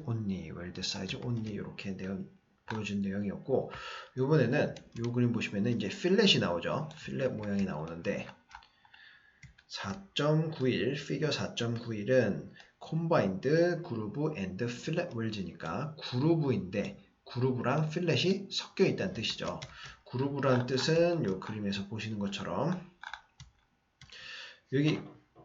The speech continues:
개선을 치는 거예요. 근데 얘는 스퀘어 그루브네요. 그러니까 개선이 거의 없는 거죠. 그리고 루트 오프닝 같은 경우는 표시는 안 돼 있고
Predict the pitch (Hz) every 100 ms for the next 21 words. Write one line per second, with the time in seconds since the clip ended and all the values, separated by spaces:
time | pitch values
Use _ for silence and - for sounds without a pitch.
0 | _ - 127 175 156 107 117 - - -
1 | _ _ - 180 175 101 73 - - 123
2 | 127 - 113 123 156 196 196 - - -
3 | - - 196 - 107 104 98 76 110 -
4 | 104 98 104 113 151 117 123 113 147 127
5 | 92 131 - - - - - 110 110 135
6 | 147 135 113 117 120 131 135 131 131 131
7 | 135 - 127 120 143 135 127 107 101 120
8 | 107 98 113 156 165 - 180 160 147 -
9 | 104 117 101 - 85 98 190 196